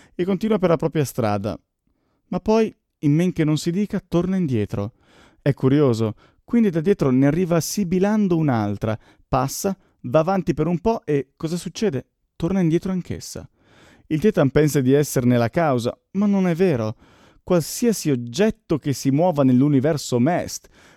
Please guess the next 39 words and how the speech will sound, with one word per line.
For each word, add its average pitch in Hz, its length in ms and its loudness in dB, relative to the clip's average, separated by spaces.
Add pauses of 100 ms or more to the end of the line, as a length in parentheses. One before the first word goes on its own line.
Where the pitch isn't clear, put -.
qualsiasi 202 380 -2
oggetto 185 440 -4
che 147 120 -4
si 147 140 -4
muova 180 260 0
nell'universo 160 600 0
Mest 123 460 -4 (200)
obbedisce 180 680 0
alle 139 180 4
leggi 143 340 0
di 127 120 0
Newton. 123 520 0 (560)
Per 156 140 2
ogni 151 200 4
azione 190 440 0
c'è 143 140 -2
una 143 140 2
reazione 156 520 -2
uguale 113 380 -2
e 120 40 -4
contraria. 139 640 -4 (840)
L'oggetto, 120 640 2
nel 107 160 0
passare 127 420 -2
accanto 107 320 -4
a 175 40 0
lui, 196 240 0 (280)
crea 233 280 2
un 214 140 2
vuoto. 107 580 -2 (640)
E 120 120 -8
di 117 80 -2
questo 131 260 0
parleremo 113 460 2
ancora 113 300 0
molto 110 300 0
più 107 120 -6
a 101 40 -4
fondo, 98 420 -8